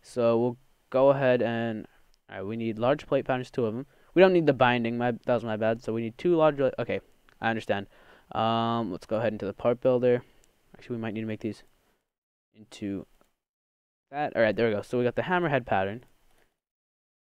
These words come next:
And how much does it take? I didn't see. Oh, it takes eight. All right. Uh, tell me it needs lo-, okay, there we go. I was like, "Tell me it needs logs." Um, okay, so we got the wooden hammerhead. And we need a large plate. How much does that take? Eight. Okay.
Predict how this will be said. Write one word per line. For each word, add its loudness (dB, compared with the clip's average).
And -12
how -4
much -4
does -2
it -8
take? -2
I -2
didn't -8
see. -8
Oh, -8
it -8
takes -8
eight. -2
All -2
right. -2
Uh, -8
tell 0
me 2
it 2
needs -4
lo-, -4
okay, -4
there -6
we -6
go. -10
I -8
was -2
like, -4
"Tell -2
me 0
it 0
needs -2
logs." 0
Um, -2
okay, -2
so -4
we 0
got 0
the 0
wooden 0
hammerhead. -2
And -4
we 0
need 2
a 2
large 2
plate. 0
How -20
much -18
does 0
that 0
take? -4
Eight. -10
Okay. -2